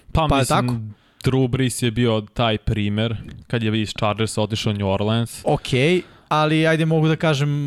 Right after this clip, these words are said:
Speaker 2: nekoliko stvari ko-, u koje su kao, to je bilo
Speaker 1: Mhm.
Speaker 2: davno <laughs> sa aspekta, ne, to je bio
Speaker 1: Pa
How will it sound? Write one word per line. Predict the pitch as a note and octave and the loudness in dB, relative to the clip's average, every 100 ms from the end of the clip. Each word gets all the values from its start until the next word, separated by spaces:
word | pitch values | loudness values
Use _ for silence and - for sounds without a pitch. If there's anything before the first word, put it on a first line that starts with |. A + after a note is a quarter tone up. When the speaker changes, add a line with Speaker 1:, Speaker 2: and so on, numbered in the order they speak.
| C#3+ | -2
Speaker 2:
nekoliko | D3 C#3+ D3+ C#3 C3+ | 0 0 0 -2 -4
stvari | - C#3+ C3 B2 B2+ | -2 0 2 2 0
ko-, | A#2+ C#3 | -2 -2
u | C#3 C3 | 0 0
koje | C3+ A#2 | 0 0
su | A#2+ | -2
kao, | A#2+ A#2 | 0 -2
to | - - | 0 0
je | |
bilo | B2 D#3+ | 2 2
Speaker 1:
Mhm. | A2+ | 2
Speaker 2:
davno | D3+ E3+ G3+ F#3 D#3 - | 2 2 2 2 2 0
<laughs> | D3+ | -4
sa | - C#3+ | -2 0
aspekta, | D3+ - F#3 F#3+ D#3 - - | 0 -2 -2 0 -2 -4 0
ne, | G#3+ | 0
to | - G#3+ | 2 0
je | |
bio | |
Speaker 1:
Pa | F3+ | 2